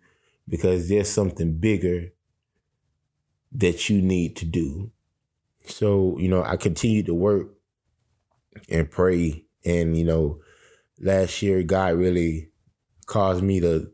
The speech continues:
take a step of faith and just leave the nine-to-five scene. And, you know, honestly, this is the first time I'm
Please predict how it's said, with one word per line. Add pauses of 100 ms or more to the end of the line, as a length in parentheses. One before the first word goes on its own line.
take
a
step
of
faith (1300)
and
just (680)
leave
the
nine-to-five
scene. (600)
And,
you
know,
honestly,
this
is
the
first
time
I'm